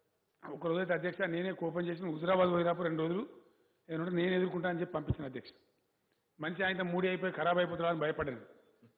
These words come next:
పొద్దున్న లేస్తే పండుకునేదాకా కరోనా, కరోనా అని పెద్ద గందరగోళ పరిస్థితిలో ఆయన పరిస్థితి ఉంటే,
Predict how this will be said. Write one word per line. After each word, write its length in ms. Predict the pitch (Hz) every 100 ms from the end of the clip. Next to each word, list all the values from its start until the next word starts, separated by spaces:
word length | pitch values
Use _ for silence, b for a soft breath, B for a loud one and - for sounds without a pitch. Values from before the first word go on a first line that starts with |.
| _ 156
పొద్దున్న 320 | 156 185 180
లేస్తే 200 | 196 190
పండుకునేదాకా 600 | 170 175 175 175 180 190
కరోనా, 460 | 156 156 180 180
కరోనా 340 | 175 160 175 175
అని 160 | 208 - - b b b -
పెద్ద 120 | 170
గందరగోళ 460 | 180 156 175 196 202
పరిస్థితిలో 460 | 190 175 185 202 175 156 - - _ _ 180
ఆయన 120 | 175
పరిస్థితి 360 | 151 170 - 165
ఉంటే, 480 | 170 170 147 -